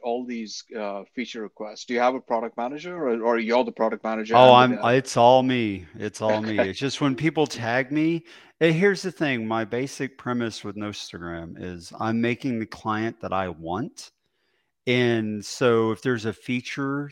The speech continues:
Speaker 2: that I would like, uh, then I'll code it. And as it turns out, people are making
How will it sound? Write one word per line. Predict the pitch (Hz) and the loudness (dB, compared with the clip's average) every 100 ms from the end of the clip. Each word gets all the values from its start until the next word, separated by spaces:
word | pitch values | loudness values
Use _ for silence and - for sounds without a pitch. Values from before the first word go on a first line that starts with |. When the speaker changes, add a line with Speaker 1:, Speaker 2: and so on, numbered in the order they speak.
| _ | _
Speaker 2:
that | 107 95 - | -4 -4 -4
I | 92 95 | -4 -4
would | 107 117 | -4 -6
like, | 92 85 90 120 - - _ _ _ _ _ _ - | -6 -2 -2 -2 -6 -14 _ _ _ _ _ _ -4
uh, | 104 92 87 - | -2 -2 -6 -10
then | 101 107 101 98 - | -6 -4 -4 -6 -6
I'll | 92 90 | -4 -2
code | - - 101 107 | -4 -6 -6 -2
it. | 147 180 _ _ _ _ _ - | -4 -4 _ _ _ _ _ -2
And | 127 120 117 | 2 2 0
as | 127 135 127 | 4 4 4
it | 151 | -4
turns | - 139 123 - 127 - | -4 -2 -2 -6 -12 -2
out, | 104 127 165 - _ | 2 2 0 -6 _
people | - 131 139 123 | -8 -4 -2 0
are | 113 | 0
making | 113 110 123 117 117 | -2 -4 -6 -6 -8